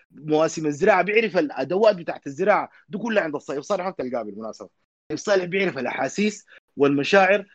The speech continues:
والتناقض بين الثقافات، وينقلك في الكلتشرين، وده، ود-، وال-، وال-، ودي ال-، دي اللي هنا جات من هنا، لأنه هو أداك تو فليفرز، أداك الجلوكوز، أداك سكر وملح مع بعض، أداك كل اللي هنا بتاع الثقافة الأوروبية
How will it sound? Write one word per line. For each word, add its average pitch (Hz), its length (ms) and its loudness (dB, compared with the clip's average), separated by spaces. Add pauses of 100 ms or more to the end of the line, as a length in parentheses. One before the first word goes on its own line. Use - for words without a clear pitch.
(160)
والتناقض 165 540 0
بين 135 180 -4
الثقافات، 135 680 0
وينقلك 170 420 -2
في - 80 -10
الكلتشرين، 160 540 -2
وده، 139 320 -6
ود-، 139 220 -8
وال-، 131 240 -4
وال-، 135 200 -8
ودي 147 180 2
ال-، 185 240 2
دي 180 80 2
اللي 165 180 0
هنا 170 180 8
جات 165 340 4
من 127 80 -14
هنا، 151 220 -6 (400)
لأنه 165 340 4
هو 185 40 8
أداك 147 500 2 (100)
تو 208 140 -2
فليفرز، 143 640 -4 (260)
أداك 135 340 0
الجلوكوز، 139 560 0
أداك 143 260 -2
سكر 170 340 -2
وملح 151 300 -2
مع 113 140 -8
بعض، 123 300 -4 (560)
أداك 190 340 0
كل 214 240 2
اللي 160 180 2
هنا 170 140 4
بتاع 143 260 -4
الثقافة 147 440 -4
الأوروبية 151 640 -2